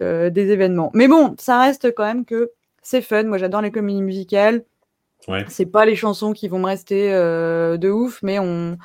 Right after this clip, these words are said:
Speaker 1: on s'ennuie pas. Il y a quand même des super bons moments. Euh, il y a des belles, belles fulgurances. C'est quand même bien joué. Même l'histoire qui m'intéressait le moins était quand même pertinente. Non, mais j'ai, j'ai, j'ai pris du plaisir.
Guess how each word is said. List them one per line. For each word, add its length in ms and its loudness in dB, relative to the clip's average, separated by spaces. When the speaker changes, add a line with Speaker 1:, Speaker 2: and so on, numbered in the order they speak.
Speaker 1:
on 100 -2
s'ennuie 380 2
pas. 320 4
Il 80 4
y 20 4
a 60 2
quand 100 -2
même 140 -2
des 60 -4
super 280 -6
bons 160 -4
moments. 640 -2
Euh, 160 -2
il 60 0
y 20 2
a 40 0
des 140 -2
belles, 260 -2
belles 220 -2
fulgurances. 760 -4
C'est 100 -6
quand 140 -6
même 140 -4
bien 200 -4
joué. 600 -2
Même 300 4
l'histoire 400 2
qui 100 -6
m'intéressait 540 -2
le 80 -2
moins 420 0
était 300 0
quand 100 -2
même 140 -4
pertinente. 640 -6
Non, 160 -2
mais 100 -2
j'ai, 320 -2
j'ai, 240 0
j'ai 140 -2
pris 180 -2
du 100 -4
plaisir. 360 -6